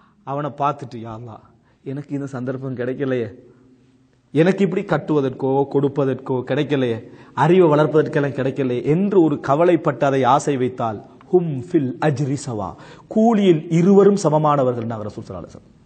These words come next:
கூலியில் இருவரும் சமமானவர்கள் என்று ரசூலுல்லாஹி ஸல்லல்லாஹு அலைஹி வஸல்லம் அவர்கள் சொன்னார்கள். இதை விட ஒரு பெரிய ஒரு சப்ஜெக்ட் இருக்குமா?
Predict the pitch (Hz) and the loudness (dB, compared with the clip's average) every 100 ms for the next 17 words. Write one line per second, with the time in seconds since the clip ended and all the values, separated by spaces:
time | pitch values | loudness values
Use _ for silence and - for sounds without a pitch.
0 | _ _ _ _ _ _ - 185 220 254 | _ _ _ _ _ _ -2 4 6 6
1 | 233 220 269 285 - - - - - - | 6 6 4 2 -6 -18 -20 -20 -20 -14
2 | - 208 262 285 277 262 262 339 302 - | 0 4 6 6 6 6 4 2 -6 0
3 | 240 277 311 302 285 269 233 226 240 202 | 2 4 4 4 4 2 0 -2 -6 -8
4 | 185 170 220 196 190 170 160 160 175 165 | -8 -10 -12 -6 -4 -4 -8 -6 -4 -4
5 | 151 156 143 135 135 127 127 139 123 107 | -4 -10 -12 -12 -12 -12 -12 -14 -16 -18
6 | - - _ _ _ _ 180 175 247 247 | -20 -20 _ _ _ _ -12 -8 -6 -4
7 | 247 247 214 190 - 208 254 247 247 226 | 0 0 0 -6 -4 -4 -4 -4 -2 -4
8 | 190 175 180 175 180 180 | -4 -4 -2 -2 -4 -8